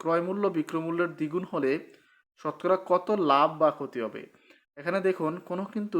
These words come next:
সংখ্যা দেওয়া নেই, ক্রয় মূল্য বলেছে বিক্রয় মূল্যের দ্বিগুণ, অর্থাৎ যেটা, যে টাকায় আপনি কিনবেন তার চাইতে দ্বিগুণ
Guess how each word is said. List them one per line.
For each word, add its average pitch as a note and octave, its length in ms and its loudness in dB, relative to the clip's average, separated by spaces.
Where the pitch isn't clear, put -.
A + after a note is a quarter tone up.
সংখ্যা D#3+ 400 -4
দেওয়া B2+ 160 4
নেই, A2 180 -6
ক্রয় D#3+ 260 6
মূল্য G3 180 0
বলেছে G3+ 240 2
বিক্রয় F#3+ 360 2
মূল্যের F#3 320 4
দ্বিগুণ, A#2 260 -4
অর্থাৎ D#3+ 200 -6
যেটা, D#3+ 180 0
যে D3 100 0
টাকায় E3+ 300 2
আপনি F3+ 200 -4
কিনবেন F3+ 300 -4
তার D3 200 2
চাইতে D#3 220 0
দ্বিগুণ E3+ 220 0